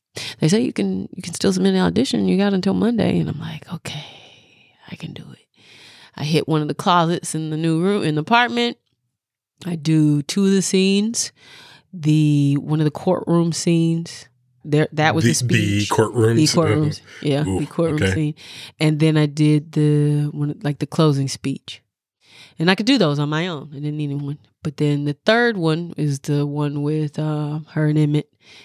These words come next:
Speaker 1: Mamie and Emmett, rather, and sh-, where she's putting the tie on and she's giving them the speech.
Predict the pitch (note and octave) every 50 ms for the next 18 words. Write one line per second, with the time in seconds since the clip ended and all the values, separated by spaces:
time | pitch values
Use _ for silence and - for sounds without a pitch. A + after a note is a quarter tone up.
0 | _ _ - D#3 D3+ D3+ D3 D3 D3 D3 D3 C#3+ C#3+ - D3 D3 C#3+ C#3+ D3 D3+
1 | - - - D#3 D3 C#3+ C#3+ C#3+ C#3+ - - - - - - - - - - -
2 | - C#3+ C#3+ C#3 - - D3 C#3+ C#3 - _ - C#3+ - C#3+ C#3+ - D#3+ C#3 -
3 | D#2 - E2+ - D#2+ D2+ - - - D#3+ - - - - - - - C#3+ - C#3+
4 | D3 - - - - - - - F#3 F#3 -